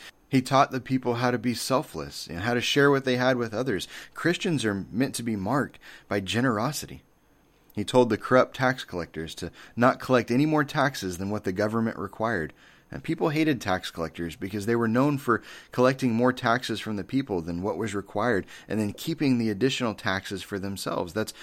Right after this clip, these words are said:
part of how they made a living. He told the Roman soldiers to be truthful and to be content with what they had. John didn't tell these people to quit their jobs, to sell their homes and relocate. Instead, he told them to live out their faith by doing their work honestly.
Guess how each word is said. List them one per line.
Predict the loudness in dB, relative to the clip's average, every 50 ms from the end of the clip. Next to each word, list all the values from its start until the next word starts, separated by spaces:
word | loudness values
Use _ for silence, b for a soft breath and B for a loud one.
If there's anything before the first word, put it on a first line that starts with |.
| B B B
part | 0 2 4 4
of | 4 2
how | 2 2
they | 2 2 0
made | 0 0 0
a | 0
living. | 0 -2 -4 -6 -8 -12 -12 -18 b b b b b b b b b b b b b _
He | -12 -6
told | 0 2 2 4
the | 4 2
Roman | 2 2 2 2 2 0 0
soldiers | 0 0 0 0 0 0 -2 -4 -4
to | -6 -8
be | -8 -8
truthful | -6 -4 0 2 0 0 0 -6 -10 -10
and | -8 -8
to | -8
be | -8 -8 -8
content | -8 -8 -10 -8 -4 -4 -4 -2 -4
with | -6 -10 -6 -4
what | -4 -4 -4
they | -4 -8
had. | -8 -6 -6 -8 -8 -10 -12 -16 b b b b b b b b b b b b b b b b -10 -6
John | -2 2 4 6 6 6 4
didn't | 2 2 2 0
tell | 2 2 2 4
these | 4 2 -2
people | -2 -6 -8 -6 -4 -4 -4 -4
to | -4 -8
quit | -6 -4 -4 -4 0
their | 0 0 0
jobs, | 0 0 -2 0 0 -2 -4 -6 -12 -12
to | -12 -14 -14 -14 b b b b b b
sell | 0 4 4 4
their | 4 4 0
homes | 0 -2 -2 -2 -2 -4 -4 -6
and | -8 -10 B B B B B B
relocate. | 0 0 2 4 2 2 2 0 -2 -4 -2 -2
Instead, | -2 -4 -6 -2 0 2 4 4 4
he | 2
told | 0 -2 -4 -4 0
them | 0 2 2
to | 2
live | 2 2 2 2 4 4
out | 4 2 2 2
their | -2 -6
faith | -4 -4 -4 -2 -2 -2 -4 -2
by | -4 -4
doing | -2 0 2 2 2 4 2
their | 2 0 0
work | 0 0 0 -2 -2 -6 -6
honestly. | -4 -2 -2 -2 -4 -6 -8 -10 -12 -14 -16